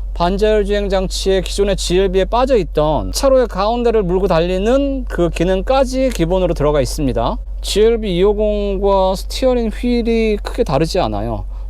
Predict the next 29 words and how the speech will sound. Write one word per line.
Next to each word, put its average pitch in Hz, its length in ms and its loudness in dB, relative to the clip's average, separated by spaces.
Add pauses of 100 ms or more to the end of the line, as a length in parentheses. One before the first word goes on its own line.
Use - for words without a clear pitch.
뭐 127 140 0
에이엠지 160 1120 2
마크가 135 420 0
찍혀 - 260 -2
있거나 160 260 0
그런 139 240 -2
건 135 80 -2
없습니다. 110 560 -4 (220)
주행 220 300 0
모드에 185 300 2
따라서, 190 840 0
어, 156 200 0
계기판 175 440 -2
디자인이 175 400 0
바뀌는 170 340 -2
건 151 120 0
없습니다. 120 520 -2
주행 147 340 -2
모드는 139 640 -2 (560)
여기에 123 600 -2
이 113 640 -2
토글 226 260 0
스위치를 170 540 -2
활용해서 151 720 -2 (420)
바꿀 151 240 -6
수가 156 200 -4
있는데요. 127 460 -4 (280)
빙판, 160 760 -2 (200)
인디비주얼, 151 1080 -2